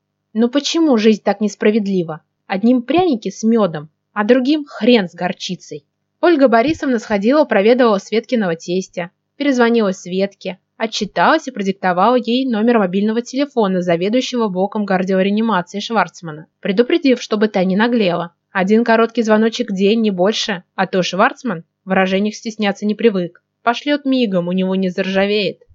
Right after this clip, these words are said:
Светка рассыпалась в благодарностях и пригласила как-нибудь пообедать в ресторане «Тридесятое королевство». Ольга Борисовна никогда в королевстве не была, но в интернете о нём читала. Там один коктейль стоил примерно столько, сколько она зарабатывала за неделю.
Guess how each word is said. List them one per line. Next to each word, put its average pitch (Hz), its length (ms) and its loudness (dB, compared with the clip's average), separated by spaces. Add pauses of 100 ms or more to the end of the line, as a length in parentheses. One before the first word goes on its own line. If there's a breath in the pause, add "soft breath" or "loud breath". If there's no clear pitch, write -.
(340)
Светка 226 520 2
рассыпалась 196 580 -2
в 175 40 -12
благодарностях 190 840 -2
и - 20 -20
пригласила 196 540 -2
как-нибудь 226 560 -2
пообедать 214 560 0
в 220 40 -6
ресторане 190 540 -2
«Тридесятое 185 600 -4
королевство». 175 760 -4 (320)
Ольга 302 300 2
Борисовна 269 500 0
никогда 254 460 0
в - 60 -12
королевстве 220 500 -2
не 214 120 0
была, 180 460 -2
но 190 140 -4
в 190 80 -2
интернете 196 480 -2
о 240 40 0
нём 196 180 -4
читала. 175 560 -6 (320)
Там 208 200 0
один 214 240 0
коктейль 262 400 2
стоил 185 340 0
примерно 190 440 -2
столько, 330 360 -4
сколько 226 320 -2
она 214 140 0
зарабатывала 208 680 -2
за 208 120 -4
неделю. 170 540 -4